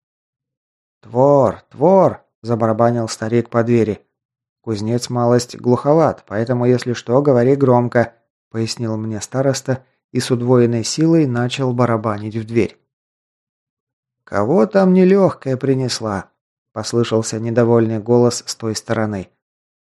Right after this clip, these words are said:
Дверь открылась, и на пороге появилась мощная фигура местного кузнеца. Офигеть! Вот это я понимаю, ширина плеч.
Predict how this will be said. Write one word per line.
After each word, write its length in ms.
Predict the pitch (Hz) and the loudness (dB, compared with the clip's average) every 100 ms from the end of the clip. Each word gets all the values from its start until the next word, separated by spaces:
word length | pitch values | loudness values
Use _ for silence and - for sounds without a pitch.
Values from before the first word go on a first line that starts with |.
| _ _ | _ _
Дверь 280 | 113 160 170 | -4 0 2
открылась, 600 | 104 - 180 196 185 - | 2 0 2 4 4 2
и 80 | 131 | -2
на 120 | 120 | -2
пороге 420 | 113 104 170 190 | -2 -2 -2 0
появилась 720 | 175 139 127 123 160 156 143 - | 0 2 2 2 2 2 0 -6
мощная 520 | 117 135 - 123 123 | -6 -6 -4 -2 -2
фигура 480 | - 117 117 131 127 | 0 0 2 4 4
местного 560 | 120 117 - 117 113 | 2 -2 -2 -6 -6
кузнеца. 720 | 113 120 113 110 - 104 92 - _ _ _ _ _ _ | -2 -2 -2 -6 -6 -8 -8 -12 _ _ _ _ _ _
Офигеть! 1000 | - 123 151 - 120 117 113 98 90 - _ _ _ - | -2 0 0 0 0 0 0 -2 -4 -12 _ _ _ -10
Вот 460 | 98 110 104 - | 0 2 2 0
это 260 | 139 170 160 | 0 2 0
я 220 | 135 143 | 2 0
понимаю, 580 | 143 143 127 117 139 135 | 0 0 0 0 0 0
ширина 460 | - 123 123 113 | 0 2 2 0
плеч. 480 | 107 107 104 - - | -4 -2 -2 -4 -10